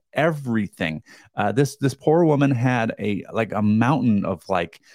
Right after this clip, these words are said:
uh, dirty diapers, uh, in the corner. Uh, so I, I, I apologize for being gross, but stick with me because this visual imagery will apply to your reading. I want you to remember the mountain of <laughs> dirty diapers.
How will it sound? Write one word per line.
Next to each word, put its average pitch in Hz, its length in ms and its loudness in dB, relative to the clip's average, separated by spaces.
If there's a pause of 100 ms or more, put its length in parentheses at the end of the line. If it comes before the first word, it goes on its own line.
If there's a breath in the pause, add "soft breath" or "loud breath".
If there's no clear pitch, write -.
(320 soft breath)
uh, 98 200 -4 (140)
dirty 127 320 0
diapers, 127 680 -2 (120)
uh, 127 60 0
in 127 220 0
the 135 100 2
corner. 147 540 -2 (300 soft breath)
Uh, 117 80 -4 (120)
so - 120 -10
I, 131 120 0
I, 127 260 -4 (220)
I 135 60 -2
apologize 147 500 0
for - 120 -4
being 120 220 2
gross, 120 280 2
but - 180 -12
stick 254 360 -2
with 226 220 4
me 165 160 2
because 139 500 2 (400 loud breath)
this 175 180 0
visual 196 500 6
imagery 135 480 4
will 170 240 4
apply 170 380 2
to 160 180 -4
your 135 140 4
reading. 113 420 0
I - 80 -2
want 156 180 4
you 170 60 -2
to 156 60 -2
remember 143 520 2
the 120 100 2
mountain 135 480 2
of 110 200 0
<laughs> 123 140 -4
dirty 113 220 0
diapers. 95 640 -6